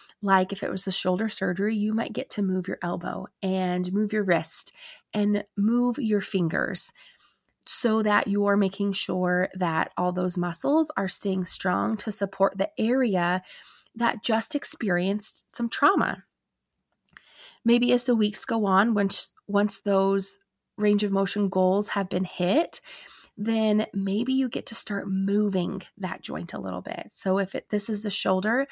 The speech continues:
then maybe you get to start lifting that shoulder on its own, even though the shoulder remains in the sling.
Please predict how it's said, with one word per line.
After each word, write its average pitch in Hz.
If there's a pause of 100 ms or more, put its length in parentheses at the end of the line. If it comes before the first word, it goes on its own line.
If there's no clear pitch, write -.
(560)
then 226
maybe 208
you 269
get 247
to -
start -
lifting 208
that 208
shoulder 196
on 180
its 175
own, 202
even 226
though 214 (100)
the 208
shoulder 202
remains 185
in 185
the 185
sling. 262